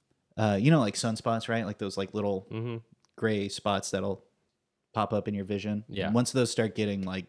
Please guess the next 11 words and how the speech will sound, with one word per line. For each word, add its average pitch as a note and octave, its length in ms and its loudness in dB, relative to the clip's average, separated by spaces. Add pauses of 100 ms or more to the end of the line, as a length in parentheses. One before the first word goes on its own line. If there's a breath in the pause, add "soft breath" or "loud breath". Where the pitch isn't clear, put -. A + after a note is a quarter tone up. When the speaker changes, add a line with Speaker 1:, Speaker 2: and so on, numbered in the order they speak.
(360)
Speaker 1:
quarter A#2+ 360 4
sized, D2+ 640 -6 (520)
that's G#2+ 200 2
when G#2 100 -2
you F#2+ 100 -2
have F#2+ 160 -4
to F2+ 100 -6
start F#2 340 -4 (200)
going C#2+ 380 -6 (580)
to, G2 120 -4
like, F2+ 220 -8